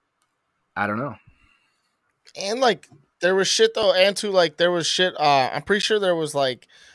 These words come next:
Speaker 2: I don't know if there was, like, sexual assault charges. Like, there was some charges for, like,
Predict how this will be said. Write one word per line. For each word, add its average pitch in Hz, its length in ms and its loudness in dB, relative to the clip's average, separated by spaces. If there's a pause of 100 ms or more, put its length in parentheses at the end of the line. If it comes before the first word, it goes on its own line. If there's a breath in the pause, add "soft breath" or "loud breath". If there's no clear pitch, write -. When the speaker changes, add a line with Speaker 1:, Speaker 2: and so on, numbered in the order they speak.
(120 loud breath)
Speaker 2:
I 151 60 -8
don't 208 100 0
know 240 60 0
if 226 40 -4
there 220 140 0
was, 156 440 0
like, 143 160 -4
sexual 160 520 -2
assault 151 500 0
charges. 202 640 0
Like, 156 160 -2
there 202 160 4
was 247 160 2
some 247 140 -6
charges 170 640 0
for, 160 140 -6
like, 143 240 0